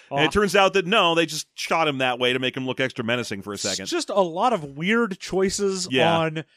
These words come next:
Speaker 2: facial features and expressions.
Speaker 1: Yeah,
Speaker 2: I mean,
Speaker 1: like,
Speaker 2: it's
Speaker 1: the square,
Speaker 2: DreamWorks.
Speaker 1: the square jaw they put on Tina Fey's character is, like, off-putting. <laughs>
Speaker 2: There, there were some choices made here.
Speaker 1: Yeah.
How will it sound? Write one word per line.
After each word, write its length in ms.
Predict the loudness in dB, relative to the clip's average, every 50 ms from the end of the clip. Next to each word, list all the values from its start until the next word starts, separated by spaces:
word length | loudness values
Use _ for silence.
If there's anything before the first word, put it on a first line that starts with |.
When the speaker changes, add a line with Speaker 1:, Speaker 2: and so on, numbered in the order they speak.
| _ _ _ _ _ _
Speaker 2:
facial 600 | _ -20 -4 -2 2 2 2 0 0 -2 -2 -2 -4
features 840 | -6 -4 -2 -2 -2 -2 -2 0 0 0 0 0 -2 -2 -4 -10
and 360 | -8 -4 -4 -4 -2 -4 -6 -8
expressions. 960 | -10 -8 -8 -8 -8 -4 _ 2 2 2 2 2 0 -2 -2 -2 -6 -6 0
Speaker 1:
Yeah, 100 | 0 2
Speaker 2:
I 40 | 2
mean, 140 | 2 -2 -2
Speaker 1:
like, 80 | -4
Speaker 2:
it's 100 | -4 0
Speaker 1:
the 80 | 0 2
square, 260 | 2 6 6 6 6
Speaker 2:
DreamWorks. 200 | 6 2 2 2
Speaker 1:
the 80 | 2 0
square 320 | 0 0 0 2 2 2
jaw 260 | 2 2 4 4 4
they 100 | 4 2 0
put 160 | 0 0 2
on 120 | 2 0 0
Tina 220 | -2 -2 -2 -2
Fey's 280 | 0 0 0 0 0 0
character 440 | -2 -2 -2 -2 -2 -6 -6 -8 -6
is, 160 | -8 -8 -6
like, 300 | -4 -4 -4 -4 -8 -14 _
off-putting. 680 | 0 2 2 2 0 -4 -6 -4 -4 -4 -6 -10 -12 -16 -18
<laughs> 1040 | _ _ _ _ -20 -20 _ _ -12 -12 -10 _ -12 -12 -6 -8 -8 -6 -4 -6 2
Speaker 2:
There, 200 | 2 2 2 2 -4 -10 -8
there 240 | -2 0 2 4 4
were 120 | 4 2
some 200 | 2 0 -4 -6
choices 520 | -2 0 2 2 2 0 -2 -6 -8 -10 -10
made 220 | -10 -10 -10 -8
here. 120 | -10 -6 -2
Speaker 1:
Yeah. 260 | -2 -2 -2 -4